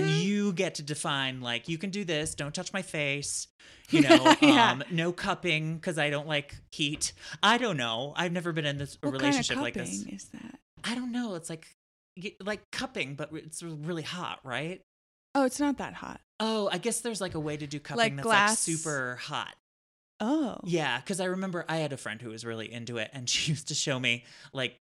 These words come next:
Speaker 2: after she would get cupped by somebody, she would show me, like, all the, the red spots, and they would,
Speaker 1: Oh,
Speaker 2: like,
Speaker 1: I
Speaker 2: last for days. So there
Speaker 1: Oh,
Speaker 2: must be
Speaker 1: that's just because cupping
Speaker 2: Oh my God. K-,
Speaker 1: I do it to
Speaker 2: Katie is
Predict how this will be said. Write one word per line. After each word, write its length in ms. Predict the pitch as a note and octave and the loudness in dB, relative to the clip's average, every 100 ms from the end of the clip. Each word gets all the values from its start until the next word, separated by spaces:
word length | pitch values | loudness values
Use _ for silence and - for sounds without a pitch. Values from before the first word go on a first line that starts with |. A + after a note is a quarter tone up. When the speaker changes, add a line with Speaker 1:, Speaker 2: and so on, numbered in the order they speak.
| _ _ _ | _ _ _
Speaker 2:
after 260 | C#3+ C3+ D3 | -4 -4 -4
she 160 | - C#3+ | -4 -2
would 100 | B2+ | -2
get 180 | A#2+ - | -4 -4
cupped 320 | A2 A#2+ - | -8 -8 -6
by 100 | D3+ | -6
somebody, 580 | C#3 E3 E3 F3+ F3+ F#3+ | -4 -2 -2 -2 -2 -2
she 180 | - D3+ | -2 -4
would 160 | C3+ | 0
show 220 | - C3 B2 | 0 0 -2
me, 120 | B2 | -6
like, 220 | A#2+ A2 | -8 -6
all 140 | A2+ A#2 | -6 -4
the, 300 | G#2 G#2 G2+ _ _ _ - | -4 -6 -10 _ _ _ -6
the 80 | C3 | -2
red 220 | A#2+ B2+ | -2 -4
spots, 440 | - D#3 D#3 D#3+ - | -2 -2 -2 -4 -6
and 120 | C#3 | -4
they 60 | |
would, 100 | G3 | -2
Speaker 1:
Oh, 20 | D4+ | 0
Speaker 2:
like, 120 | C#4 | 0
Speaker 1:
I 40 | |
Speaker 2:
last 320 | C#3 B2+ B2 | 0 0 -2
for 80 | C3+ | -4
days. 460 | A#2+ A2+ G#2+ - - | 0 0 -2 -10 -6
So 400 | - C3+ B2 A#2+ | -2 -2 -2 2
there 100 | E4+ | 2
Speaker 1:
Oh, 40 | |
Speaker 2:
must 140 | F4 C#4+ | 2 2
be 40 | D#4+ | 0
Speaker 1:
that's 240 | F4+ - | 0 -4
just 280 | E4 D#4 - | -6 -6 -8
because 580 | C4 C4 A3+ G#3+ G#3 - _ _ _ _ | -10 -6 -4 -6 -10 -18 _ _ _ _
cupping 460 | - C4 C4 A3+ G3+ | -4 -4 0 0 4
Speaker 2:
Oh 120 | A3 | 4
my 160 | C4 A#3 | 4 2
God. 840 | D#3 - G#3 G#3 G#3 D#3 B2+ C3+ - | -2 0 4 4 4 4 2 -2 -8
K-, 80 | - | 4
Speaker 1:
I 140 | A#3+ A#3+ | 4 6
do 80 | |
it 40 | B3 | 4
to 80 | A3 | 4
Speaker 2:
Katie 60 | A#3 | 4
is 120 | G3 | 2